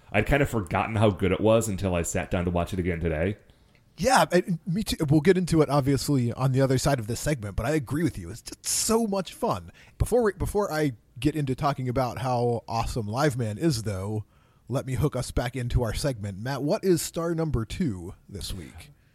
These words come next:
Speaker 1: Mark, our second star of the week is that, uh, so we're, we're into twenty eighteen now, right?
Speaker 2: Right.
Speaker 1: Uh, the, the year of crushing it. Um,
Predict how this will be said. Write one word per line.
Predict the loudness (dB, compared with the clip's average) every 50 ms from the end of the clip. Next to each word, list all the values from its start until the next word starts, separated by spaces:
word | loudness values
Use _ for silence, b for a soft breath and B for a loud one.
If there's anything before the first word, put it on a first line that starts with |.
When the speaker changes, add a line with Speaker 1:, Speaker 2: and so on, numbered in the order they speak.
| -8
Speaker 1:
Mark, | -2 0 2 2 2
our | 0 0 -2 -2
second | -2 -2 -4 -4 -4 -6 -8 -6
star | -2 -2 0 0
of | 2 0
the | 0
week | -2 -2 -2 -2 -4 -6 -8 -6
is | -2 0 0 -2 -2
that, | -4 -2 -2 -2 -2 -6 -8 -8 -4
uh, | -2 -2 0 0 -2 -2 -4
so | -2 2 4 4 6
we're, | 6 4 4 4 2 0
we're | -2 -2 -4
into | -2 -4 0
twenty | 0 0 0 2 2 2
eighteen | 2 2 0 -2 -2 -2 -2
now, | -4 -6 -4 -6 -6 -8 -10 -8
right? | -4 -4 -2 -2 -2 -4 -8 -20 -18 _ -4
Speaker 2:
Right. | -2 -2 0 -2 -4 _ _ -4 -2
Speaker 1:
Uh, | 0 2 2 2 2 0 0
the, | 0 0 0 0 0 -4 -6
the | 0 2 4
year | 6 6 6 6 4
of | 4 2 0 0
crushing | -2 -2 -2 -2 -6 -8 -6
it. | -6 -8 -8 -10 -20 b b b b b b b 2
Um, | 4 4 6 6 6 4 4 2 0 0 -2 -4 -4